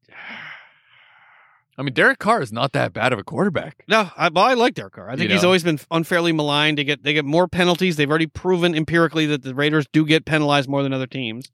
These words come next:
Speaker 1: Yeah. New coach.
Speaker 2: But I like Derek Carr. I mean,
Speaker 1: Yeah.
Speaker 2: and, and Devontae Adams coming in. I think, I think, I think I agree. They should
Speaker 1: Yeah,
Speaker 2: be a little
Speaker 1: I,
Speaker 2: higher.
Speaker 1: they should be a little bit higher than this. Like, 'cause I also think they are better than the Eagles
Speaker 2: Yeah.
Speaker 1: and the Cowboys.
Speaker 2: And the Titans
Speaker 1: And the, the, the Cardinals.
Speaker 2: Yeah.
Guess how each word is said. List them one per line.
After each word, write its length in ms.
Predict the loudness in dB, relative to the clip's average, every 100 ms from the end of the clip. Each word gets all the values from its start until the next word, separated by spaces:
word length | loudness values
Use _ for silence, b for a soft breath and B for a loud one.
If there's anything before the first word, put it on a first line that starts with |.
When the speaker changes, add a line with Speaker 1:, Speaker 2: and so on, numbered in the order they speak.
| -4
Speaker 1:
Yeah. 200 | -4 -4 -12 _ _ _ _ _ _ _ _ _ _
New 200 | -6 -4
coach. 600 | -2 -4 -4 -10 -18 -20 _ _ _ _ _ -8
Speaker 2:
But 160 | -2 2
I 60 |
like 160 | 2 2
Derek 200 | -2 -6
Carr. 180 | -12 -10
I 80 | -2
mean, 140 | 2 4
Speaker 1:
Yeah. 60 |
Speaker 2:
and, 120 | 2 0
and 140 | -2
Devontae 320 | 2 2 4
Adams 260 | 4 2 0
coming 200 | 0 2
in. 220 | 0 -2 -10 _
I 80 | -12
think, 240 | -12 -10
I 80 | -6
think, 140 | -6 -6
I 80 | -8
think 160 | -4
I 40 | -4
agree. 260 | -4 -6 -4
They 100 | -2
should 80 | 0
Speaker 1:
Yeah, 60 | 2
Speaker 2:
be 40 |
a 40 |
little 120 | 2 2
Speaker 1:
I, 100 | 2
Speaker 2:
higher. 80 | 2
Speaker 1:
they 120 | 0
should 180 | 0 -2
be 60 |
a 40 | -2
little 120 | 0
bit 140 | 0
higher 200 | 2 2
than 140 | 0 -6
this. 220 | -6 -2
Like, 120 | 0
'cause 60 | 2
I 160 | 2
also 280 | 4 2 0
think 220 | -2 -4
they 200 | 0 0
are 220 | 4 2 2
better 340 | 0 0 -2
than 400 | -2 -6 -10 -18 _ _ _
the 100 | -10
Eagles 460 | -8 -8 -6 -2 2
Speaker 2:
Yeah. 180 | 2 2
Speaker 1:
and 360 | 0 0 -4
the 80 | -6
Cowboys. 540 | -2 -2 -4 -12 -18 -20 _ _
Speaker 2:
And 120 | -12
the 60 | -4
Titans 360 | 0 2 4 2
Speaker 1:
And 140 | 2
the, 140 | 0 0 _ _ _ -4
the, 120 | -2
the 260 | -2 -2 0
Cardinals. 520 | 0 0 -4 -14 -8
Speaker 2:
Yeah. 200 | -6 -6